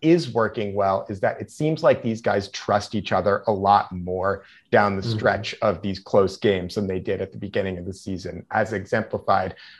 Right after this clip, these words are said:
Speaker 1: by not only the last play, but frankly, a number of the kind of plays before that in which, for example,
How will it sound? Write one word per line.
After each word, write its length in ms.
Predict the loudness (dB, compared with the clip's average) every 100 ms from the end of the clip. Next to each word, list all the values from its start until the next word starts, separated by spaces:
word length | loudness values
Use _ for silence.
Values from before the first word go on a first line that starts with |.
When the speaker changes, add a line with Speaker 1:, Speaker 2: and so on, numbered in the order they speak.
| _
Speaker 1:
by 320 | 6 8 6 0
not 340 | 0 4 6
only 300 | 6 4 2
the 140 | 2 2
last 480 | 2 2 0 -6 -4
play, 440 | -2 2 0 0
but 180 | -4 -4
frankly, 460 | 0 0 0 -2 -2
a 60 |
number 380 | 0 2 4 4
of 180 | 2 -4 _
the 220 | 0 0 -2 _ -4
kind 140 | -2
of 120 | 0 4
plays 320 | 4 4 2
before 480 | -6 -6 2 4 4
that 320 | 2 -2 -6
in 120 | -4
which, 240 | -4 -4
for 200 | -6 -2
example, 640 | -2 0 -2 0 0 -2